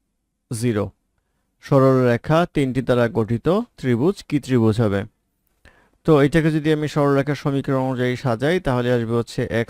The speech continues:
plus y equals one, এটা আসবে হচ্ছে x minus y equals minus one, এটা আসবে হচ্ছে y equals three। তো এটাকে লেখা যাবে হচ্ছে x by one plus y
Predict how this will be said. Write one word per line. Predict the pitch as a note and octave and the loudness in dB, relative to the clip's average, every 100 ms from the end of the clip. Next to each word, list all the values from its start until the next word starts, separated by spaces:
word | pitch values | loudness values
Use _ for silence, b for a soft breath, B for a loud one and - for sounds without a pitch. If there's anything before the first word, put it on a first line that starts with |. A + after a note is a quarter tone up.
| - | -8
plus | C3 A#2+ A2 - G#2+ A2 | -2 0 0 -4 -4 -2
y | A2 | -2
equals | G#2 - A2+ A2 - A2+ B2 | -6 -4 -4 -4 -6 -4 -2
one, | F#3+ - | -4 -6
এটা | A2+ A#2 A2+ | -6 -4 -4
আসবে | G#2+ G#2+ | -4 -6
হচ্ছে | G#2 - A2 G2 A2+ | -6 -8 -6 -6 -8
x | - A#2+ | -8 -6
minus | A2 A2 A2 - A2 | -6 -6 -8 -8 -4
y | G#2+ G#2 | -4 -4
equals | - G#2+ - G#2 | -6 -6 -6 -8
minus | G#2+ G#2+ A2+ - D#3+ | -6 -6 -8 -6 -6
one, | G3+ C#3+ | -4 -6
এটা | G#2+ A2+ G#2 | -4 -2 -2
আসবে | G2 G2+ | -4 -6
হচ্ছে | G2+ - F3+ E3+ A#2+ | -6 -6 -6 -2 0
y | G#2+ G2 | -2 -4
equals | - A2 D3+ - - | -6 -4 -4 -6 -16
three। | - A#2 F#2+ - _ _ _ _ _ _ _ _ _ _ _ _ _ _ _ _ _ _ D#3 | -8 -6 -6 -12 _ _ _ _ _ _ _ _ _ _ _ _ _ _ _ _ _ _ 2
তো | C#3+ C3 C#3+ | 4 4 2
এটাকে | D#3+ D#3 E3+ E3 D3+ | 0 0 2 2 2
লেখা | D#3+ D#3 | 0 2
যাবে | D3+ D3 D3 | 2 2 0
হচ্ছে | C#3+ D#3+ D3 C3 C3+ | -2 -2 -2 0 0
x | B2+ C3 C#3 | -2 -4 -2
by | C#3+ C#3 C3 B2+ | 0 0 0 -2
one | C3 B2+ - | -2 -6 -2
plus | B2 A#2+ A#2+ - B2 | 0 2 0 -4 -2
y | A#2+ | 0